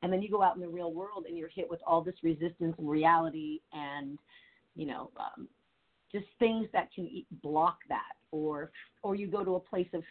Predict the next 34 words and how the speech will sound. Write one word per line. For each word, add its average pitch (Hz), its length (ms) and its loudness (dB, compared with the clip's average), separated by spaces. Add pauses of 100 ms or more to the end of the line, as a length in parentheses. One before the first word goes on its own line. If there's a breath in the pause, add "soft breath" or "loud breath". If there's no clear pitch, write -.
fear 220 280 6
and 160 100 6
you're 160 100 0
like, 143 360 6
"I 160 80 2
don't 160 280 -2
deserve 160 540 2
this. 127 260 0
I 147 200 -2
shouldn't 151 240 0
have 156 340 6
this. - 300 -2
I, 135 240 6 (440 loud breath)
I'm 185 280 6
not 175 360 0
this. 175 200 -4 (260)
I'm 170 180 -4
not 180 260 -6 (120)
her. 170 260 0
I'm 143 200 -4
not 175 200 -4 (120)
him. 165 280 -2
I 139 140 -4 (100)
can't 165 200 -2
provide 165 420 4
this." 170 180 2 (160)
You 185 120 0
know, 175 100 0
like, 170 200 2
you 180 140 -4
go 196 240 4
through 185 140 2
all 196 140 4
these 170 180 0